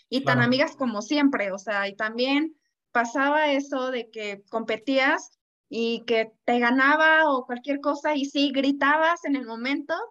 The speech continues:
Speaker 1: pero en cuanto ya das el saludo, te sales de la pista y sigues platicando con esa persona como si
Speaker 2: Claro.
Speaker 1: nada, porque finalmente es un deporte que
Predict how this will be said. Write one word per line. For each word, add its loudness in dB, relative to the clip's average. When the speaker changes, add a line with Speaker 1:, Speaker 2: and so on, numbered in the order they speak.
Speaker 1:
pero -2
en -6
cuanto -2
ya 0
das 0
el -12
saludo, -4
te -2
sales -2
de -4
la -4
pista -2
y -6
sigues -4
platicando -2
con -6
esa -8
persona -4
como -10
si -8
Speaker 2:
Claro. 0
Speaker 1:
nada, 0
porque -2
finalmente -8
es -10
un -4
deporte -4
que -6